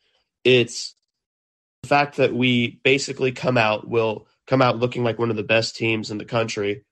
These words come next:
for about five minutes and then proceed to cough and vomit all over our shoes.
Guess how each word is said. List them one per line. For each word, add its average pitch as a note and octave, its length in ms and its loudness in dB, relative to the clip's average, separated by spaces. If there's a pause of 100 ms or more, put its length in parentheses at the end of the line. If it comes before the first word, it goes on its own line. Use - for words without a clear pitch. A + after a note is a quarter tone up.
for G#2 160 -4
about G2+ 360 -4
five G2+ 360 0
minutes G2+ 440 -4 (420)
and G#2+ 380 0
then A2 200 0
proceed G#2+ 520 -4
to G2+ 220 -10
cough G#2 400 -2
and G#2 180 -6
vomit G2+ 400 0
all G2 240 -2
over G2 180 -4
our G2 160 -6
shoes. - 520 -4